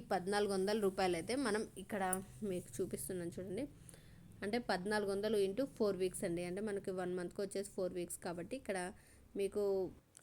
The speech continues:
అర్థమయ్యేలా క్లియర్గా అయితే చూపిస్తున్నాను చూడండి. పద్నాలుగు వందలు into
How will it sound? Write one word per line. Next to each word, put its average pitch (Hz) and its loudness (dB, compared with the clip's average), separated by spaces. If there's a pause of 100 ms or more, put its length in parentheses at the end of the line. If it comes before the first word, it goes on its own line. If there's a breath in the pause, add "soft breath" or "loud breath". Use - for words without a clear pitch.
అర్థమయ్యేలా 220 8 (100)
క్లియర్గా 196 6
అయితే 202 4
చూపిస్తున్నాను 185 2
చూడండి. 175 4 (680 loud breath)
పద్నాలుగు 208 8
వందలు 196 8 (100)
into 202 6